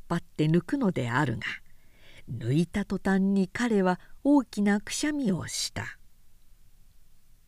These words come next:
「失礼しました」と、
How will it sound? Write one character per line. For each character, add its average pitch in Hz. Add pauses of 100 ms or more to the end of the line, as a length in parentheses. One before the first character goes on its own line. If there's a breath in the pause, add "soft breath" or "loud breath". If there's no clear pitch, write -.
(360)
「失 -
礼 143
し -
ま 143
し -
た」 - (1040)
と、 233